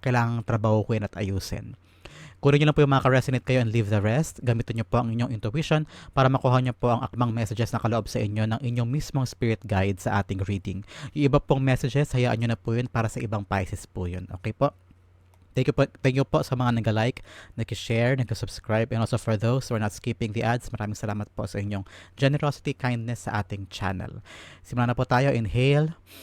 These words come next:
And exhale, at the center of your reading, you have the Empress card. Beautiful. In the area of what you want, meron kang Seven of Pentacles. In the area of what you need,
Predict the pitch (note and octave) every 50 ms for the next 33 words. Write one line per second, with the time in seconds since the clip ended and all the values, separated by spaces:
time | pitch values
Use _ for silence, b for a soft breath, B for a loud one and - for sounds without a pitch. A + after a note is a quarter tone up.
0 | B B B B B B B B B B B B B B B B B _ _ _
1 | _ _ - - A#2 G2+ G#2 G2 - - - - - - C#3+ D3 D3+ D3+ D3+ -
2 | - - A#2+ G#2+ - C3 B2 A2+ A2 - A#2 A#2+ - G2+ - - A2 G#2 G2 -
3 | C#3 E3+ E3 E3+ E3 D#3+ D#3+ C#3 A#2 G#2 G#2+ G2+ F2+ - A#2+ B2+ C#3+ E3+ F#3 F#3+
4 | D#3+ C#3 B2 - - - B B B B B B - - - D3 F#3 - - D#3+
5 | - - - - G#2+ G2 F#2 F2+ - - C3+ - - E3 - - A#2 G#2+ F#2+ F#2+
6 | F2+ - - - - B B B B B B - A#2+ C3 - C#3 C3+ C3+ C3+ C3
7 | A#2+ - - B2+ - - - A2+ G#2 G2+ A#2 B2 D3 F3 - - - - A#2 A#2
8 | A2 A2 - A2+ G2+ - - B2+ B2 G#2+ A2 A2 G#2+ G2 - - - B2+ C#3 -
9 | F3 - - F3 F#3+ G3 - - - - - _ _ _ _ _ _ _ _ _
10 | _ _ _ _ _ _ _ _ _ _ _ _ _ _ _ C3+ A#2+ - C3 -
11 | B2 B2 B2 A#2+ A#2+ A#2+ A2+ - - B2 A2 - - A#2+ G#2+ G2+ A2+ C3+ F3+ A3
12 | A3+ D3+ B2 -